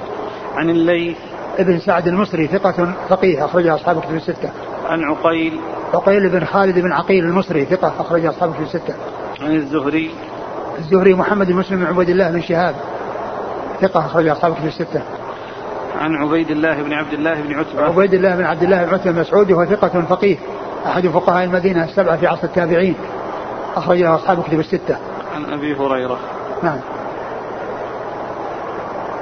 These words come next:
Speaker 1: قال: "وهكذا روى شعيب بن أبي حمزة".
Speaker 2: شعيب بن أبي حمزة ثقة، أخرج أصحاب الكتب الستة.
Speaker 1: وروى عمران القطان.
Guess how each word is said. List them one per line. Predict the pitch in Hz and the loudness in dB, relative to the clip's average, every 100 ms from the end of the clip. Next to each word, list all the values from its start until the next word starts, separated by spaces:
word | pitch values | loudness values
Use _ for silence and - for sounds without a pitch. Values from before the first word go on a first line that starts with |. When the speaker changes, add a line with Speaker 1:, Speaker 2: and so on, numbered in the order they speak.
| - - - - - - - | -8 -10 -10 -12 -12 -12 -2
Speaker 1:
قال: | 151 165 | 2 6
"وهكذا | 170 160 180 185 170 165 | 6 6 4 2 2 4
روى | 170 175 170 | 6 6 4
شعيب | 170 160 165 | 2 0 0
بن | 160 | -2
أبي | 160 151 | 0 -2
حمزة". | 143 165 151 151 165 - - - - - - | -2 -2 0 0 0 -4 -8 -8 -8 -6 2
Speaker 2:
شعيب | 175 226 | 6 6
بن | 208 | 4
أبي | 202 185 | 4 2
حمزة | - 214 196 | 2 2 4
ثقة، | 220 262 165 | 4 4 2
أخرج | 151 175 | 4 4
أصحاب | 165 156 175 | 4 2 0
الكتب | 156 156 | 0 -4
الستة. | - 156 - - - - - - | -4 -6 -6 -10 -12 -10 -8 2
Speaker 1:
وروى | 143 170 170 170 | 6 8 8 6
عمران | 160 160 175 165 | 6 6 6 6
القطان. | 160 156 - 170 165 160 | 2 0 4 8 8 6